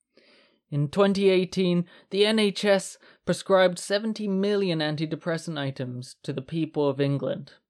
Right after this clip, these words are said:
costing eight point eight billion pounds. And this only takes into account legal or illicit drug use.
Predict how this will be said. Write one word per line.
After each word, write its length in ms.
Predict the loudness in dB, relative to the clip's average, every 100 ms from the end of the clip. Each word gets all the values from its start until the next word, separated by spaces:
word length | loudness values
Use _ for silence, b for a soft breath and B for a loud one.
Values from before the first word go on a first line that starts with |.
| _ _ _
costing 420 | -4 -4 -2 -4 0
eight 200 | -2 -2
point 300 | -2 -2 0
eight 260 | -2 -4 -10
billion 480 | 0 2 4 0 -2
pounds. 640 | -4 -4 -6 -8 -12 -16 -20 _ _ _ b b b
And 200 | -6 2
this 280 | 2 0 -10 b b b b
only 280 | 0 2 4
takes 260 | 2 0 -2
into 240 | 2 2
account 380 | 2 0 -2 0
legal 520 | 0 0 0 -2 -4
or 160 | -4 2
illicit 360 | 4 2 0 0
drug 300 | 0 0 -2
use. 380 | -8 -8 -18